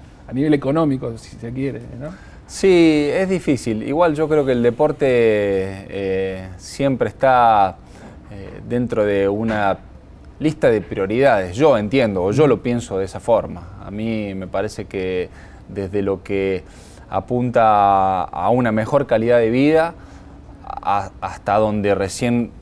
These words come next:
Speaker 2: conversábamos, que es todas las herramientas que te puede generar para formación hacia el futuro. Entonces, eh, a ese punto, bueno, yo creo que es como que, si bien la economía,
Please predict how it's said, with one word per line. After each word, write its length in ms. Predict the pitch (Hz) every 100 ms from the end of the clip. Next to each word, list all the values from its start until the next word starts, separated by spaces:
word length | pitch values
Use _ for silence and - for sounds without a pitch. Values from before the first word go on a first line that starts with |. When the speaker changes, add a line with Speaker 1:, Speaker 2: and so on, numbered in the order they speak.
| - -
Speaker 2:
conversábamos, 840 | 104 98 95 113 113 120 110 85
que 380 | - 87 98 95
es 180 | - -
todas 240 | 131 127
las 160 | 107 101
herramientas 520 | 98 92 113 113 95
que 120 | -
te 100 | 85
puede 540 | 90 107 101 95 87 87
generar 500 | 92 90 92 117 104
para 380 | 92 85 85 85
formación 720 | - 104 98 95 92 131 120
hacia 180 | - 92
el 80 |
futuro. 460 | - 95 87 92 82 - - - - - - - -
Entonces, 1120 | 90 104 107 - 104 101 98 95 90 85 -
eh, 240 | 90 92
a 120 | 90
ese 220 | 107 - 92
punto, 1000 | 113 117 110 113 104 95 92 87 85 80
bueno, 240 | 98 90 87 - 92
yo 140 | 98
creo 200 | 104 101
que 420 | 90 90 90 85 - - - -
es 120 | 104
como 280 | 110 101 90
que, 300 | 98 95 95 - - -
si 180 | - 107
bien 360 | 107 113 110 - - - -
la 100 | 110
economía, 1300 | - 110 110 120 135 135 127 123 117 110 104 95